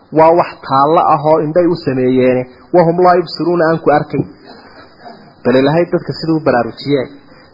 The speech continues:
Taalooyinka, bagwaan bay yidhaahdaan bahalkan, een, Hindidu. Sanamyaasha ay caabudaan, iyagoo rinjiyo kala duwan mariyay. Bagwaankaasi wuu ku soo eegayaa, qof baa loo egeysiiyey, nin ama gabar raama leh. Gacagana wuu leeyahay,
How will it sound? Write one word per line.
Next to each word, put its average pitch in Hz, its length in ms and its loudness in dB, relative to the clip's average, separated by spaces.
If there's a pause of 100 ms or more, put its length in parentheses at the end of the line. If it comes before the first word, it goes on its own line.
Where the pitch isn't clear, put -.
(100)
Taalooyinka, 147 680 0 (460)
bagwaan 165 540 0
bay 165 140 -6
yidhaahdaan 131 420 -4
bahalkan, 156 380 -2
een, 117 240 -8
Hindidu. 135 400 -4 (760)
Sanamyaasha 143 600 0
ay 131 100 2
caabudaan, 131 500 -2 (260)
iyagoo 156 240 0
rinjiyo 151 340 -2
kala 135 180 0
duwan 160 260 0
mariyay. 110 260 -4 (480)
Bagwaankaasi 170 720 0
wuu 190 120 -6
ku - 100 -18
soo 185 180 0
eegayaa, 180 340 2
qof 185 260 -2
baa 165 120 2
loo 180 180 4
egeysiiyey, 147 440 -2
nin 185 140 -2
ama 170 220 0
gabar 160 280 0
raama 135 300 2
leh. 131 120 -2 (560)
Gacagana 147 520 0
wuu 190 160 0
leeyahay, 175 360 0